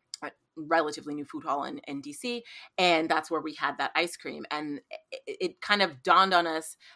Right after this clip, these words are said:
after having a lovely lunch and, like, hang time with friends that we don't see all the time, like, "Why can't we have, like, we don't, we've actually never done this at home in our own neighborhood. And why is that?" And so,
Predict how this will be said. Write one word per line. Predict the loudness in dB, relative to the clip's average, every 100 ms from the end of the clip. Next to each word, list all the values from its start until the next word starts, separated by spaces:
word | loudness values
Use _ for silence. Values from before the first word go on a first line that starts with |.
| 2
after | 4 2
having | -2 0 0
a |
lovely | 2 2 2 0
lunch | 6 6 6 2
and, | -4 -4
like, | -6 -4
hang | 0 0 2
time | 4 6 4 0
with | -4
friends | 4 6 6 4
that | -2 -2
we |
don't | -2 -2
see | -2
all | 0
the | 0
time, | -2 2 2 0 -6 -16 -10 -4
like, | -4 -4
"Why | -8 -8 -8 -6
can't | -6 -4
we | -6
have, | -6 -6 -6
like, | -6 -6
we | -4 -2
don't, | -2 -4 -4
we've | -2 0
actually | 0 0 -2
never | -2 -6
done | -2 0 0
this | -2 -4 -8 -4
at | -4
home | -2 -2 -2 -6
in | 0
our | 4 4
own | 2 -2
neighborhood. | -4 -2 -2 -4 -8 _ -20 -20 -12
And | -8 0
why | 4 6
is | 6 2 2
that?" | 0 0 2
And | 2 4
so, | 8 10 10 6